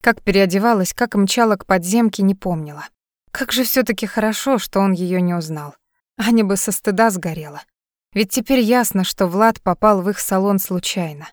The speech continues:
Да и какие он о нем сделал выводы, тоже понятно. Обхватив пылающие щеки ладонями, Аня выскочила из вагона и едва ли не бегом помчалась к отправляющейся маршрутке.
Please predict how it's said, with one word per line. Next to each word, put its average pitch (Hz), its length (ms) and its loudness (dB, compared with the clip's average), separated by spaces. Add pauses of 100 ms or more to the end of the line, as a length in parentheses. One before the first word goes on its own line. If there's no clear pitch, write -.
(380)
Да 202 120 2
и 208 40 2
какие 247 360 0
он 233 220 4
о 226 60 4
нем 220 240 4
сделал 196 340 2
выводы, 208 400 0
тоже 240 340 -4
понятно. 151 540 -12 (600)
Обхватив - 580 0
пылающие 208 520 2
щеки 196 320 0
ладонями, 196 600 2
Аня 240 260 2
выскочила 196 540 -2
из 170 100 -6
вагона 185 500 2 (280)
и 190 80 -2
едва 226 320 2
ли 254 80 4
не 220 120 6
бегом 208 400 2
помчалась 208 640 -2
к - 60 -4
отправляющейся 180 880 0
маршрутке. 170 680 -8